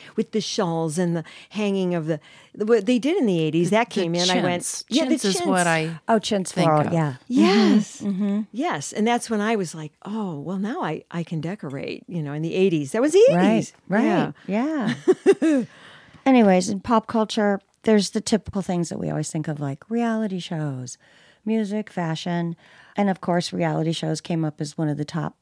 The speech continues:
Speaker 3: pop culture,
Speaker 1: What do
Speaker 3: uh,
Speaker 1: you,
Speaker 3: trends.
Speaker 1: what do you guys watch, wh-, uh, of those?
Speaker 2: Zero.
Speaker 1: Really, none?
Speaker 2: I, I used to watch Housewives, like, three or four of 'em.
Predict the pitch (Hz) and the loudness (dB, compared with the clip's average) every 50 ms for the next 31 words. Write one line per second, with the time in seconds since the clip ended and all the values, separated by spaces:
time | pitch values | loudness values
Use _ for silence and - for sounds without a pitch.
0 | _ - - - 180 160 - - _ - - 165 151 147 - - 156 143 143 151 | _ -14 -8 -4 -4 -4 -4 -6 _ -10 -6 -6 -6 -6 -6 -8 -8 -6 -6 -8
1 | 156 _ _ _ _ _ _ - 226 240 262 277 233 - - - 202 196 165 143 | -10 _ _ _ _ _ _ -6 -2 2 2 2 2 0 0 4 4 6 6 4
2 | 143 180 220 226 - - - - 214 220 247 254 262 262 240 202 165 156 143 147 | 4 2 0 0 -2 -8 -12 -8 -4 -2 0 0 0 -2 -2 -4 -4 -4 -6 -6
3 | 147 143 143 139 - - 156 180 - - 185 180 - - - 170 147 139 156 147 | -8 -8 -8 -10 -10 -8 -8 -8 -6 -4 -4 -4 -4 -4 -6 -6 -4 -4 -4 -6
4 | 139 135 131 - - _ _ _ _ _ _ _ - 151 151 156 170 180 175 175 | -6 -8 -10 -12 -14 _ _ _ _ _ _ _ -14 -12 -8 -6 -4 -4 -2 -2
5 | 170 160 165 165 160 160 - _ _ _ _ - 180 185 190 190 185 185 170 170 | -2 -2 -2 -4 -6 -8 -12 _ _ _ _ -4 -2 -2 0 2 2 2 4 4
6 | 170 170 185 - - 180 180 180 180 180 180 - - 165 156 151 151 - - 151 | 4 2 2 2 0 0 0 0 0 0 -2 -4 -6 -4 -4 -4 -6 -4 -6 -6
7 | 147 143 - - - 57 52 50 - - - - - _ _ - 156 147 139 - | -6 -6 -8 -8 -8 -8 -8 -8 -10 -10 -12 -14 -16 _ _ -8 -6 -6 -6 -8
8 | _ _ _ - - - - 156 147 143 127 - - 147 127 113 110 120 - - | _ _ _ -20 -16 -12 -8 -6 -6 -6 -6 -8 -8 -6 -4 -4 -4 -4 -6 -10
9 | - - - | -12 -12 -12